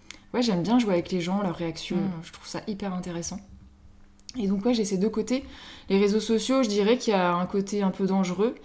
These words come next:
Speaker 1: et il y a un côté où il faut s'en servir, il faut, en fait, il faut les maîtriser.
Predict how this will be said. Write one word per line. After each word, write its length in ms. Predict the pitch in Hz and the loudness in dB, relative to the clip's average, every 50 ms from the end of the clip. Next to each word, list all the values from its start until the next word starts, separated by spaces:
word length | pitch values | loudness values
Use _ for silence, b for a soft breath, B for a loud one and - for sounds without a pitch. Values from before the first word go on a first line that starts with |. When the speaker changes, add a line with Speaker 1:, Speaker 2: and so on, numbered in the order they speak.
| B B B B B - | B B B B B -2
Speaker 1:
et 60 | 180 | -2
il 40 | 175 | 0
y 60 | 175 | 0
a 60 | 170 | 0
un 80 | 170 170 | -2 -2
côté 420 | - 185 175 175 - 220 226 226 | -2 -4 -4 -2 0 2 2 4
où 100 | 214 196 | 4 2
il 60 | 185 | 2
faut 140 | 165 - 175 | 0 0 -4
s'en 160 | 170 - 185 | -4 -4 -4
servir, 400 | 175 - 196 185 185 190 214 202 | -4 -4 -4 -2 -2 -2 -2 -2
il 80 | 196 185 | -2 -4
faut, 340 | - - 180 175 170 165 156 | -4 -4 -4 -4 -2 -2 -2
en 80 | 147 175 | -4 -4
fait, 200 | 202 202 - 202 | -6 -6 -6 -6
il 20 | |
faut 100 | - 196 | -4 -2
les 100 | 180 175 | -2 -2
maîtriser. 500 | 170 165 160 - - 185 165 151 165 - | -2 -4 -6 -6 -8 -8 -6 -6 -8 -10